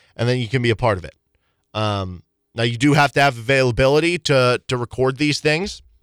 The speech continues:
Um, like I said, we have divisions Monday,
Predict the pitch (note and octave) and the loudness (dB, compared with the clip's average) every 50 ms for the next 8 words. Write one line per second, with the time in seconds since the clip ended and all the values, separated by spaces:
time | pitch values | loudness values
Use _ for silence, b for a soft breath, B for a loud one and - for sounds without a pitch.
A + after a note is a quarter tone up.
0 | _ _ _ _ _ _ _ _ _ _ _ _ - A2+ A#2 A2+ A2 A2 G#2 G2 | _ _ _ _ _ _ _ _ _ _ _ _ -8 -6 -4 -2 0 -2 -2 -4
1 | G2 b b b b b b b C3+ C#3 C#3+ - - D3 D3+ D3+ D3+ C#3 B2 G#2 | -8 b b b b b b b -2 0 0 0 0 -2 0 0 0 0 0 -2
2 | C3 C3 C#3 B2+ C3 C3 A#2 G2+ A2+ B2 B2+ C3+ C#3+ C#3 C#3+ C#3+ C#3+ D3 D3+ D3+ | 0 0 0 0 0 -2 -4 -4 -2 -2 0 0 2 2 2 2 2 0 -2 -4